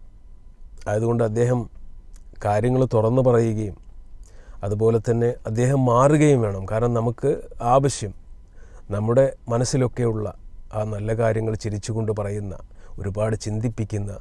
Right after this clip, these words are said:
വാക്കുകൾ നൽകുന്ന, സ്നേഹം നൽകുന്ന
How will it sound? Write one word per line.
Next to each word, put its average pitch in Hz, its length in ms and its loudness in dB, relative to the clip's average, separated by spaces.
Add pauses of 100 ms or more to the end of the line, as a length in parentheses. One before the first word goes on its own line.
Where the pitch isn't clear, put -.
(300)
വാക്കുകൾ 110 460 -2
നൽകുന്ന, 98 440 -6 (480)
സ്നേഹം 110 520 -2
നൽകുന്ന 107 380 0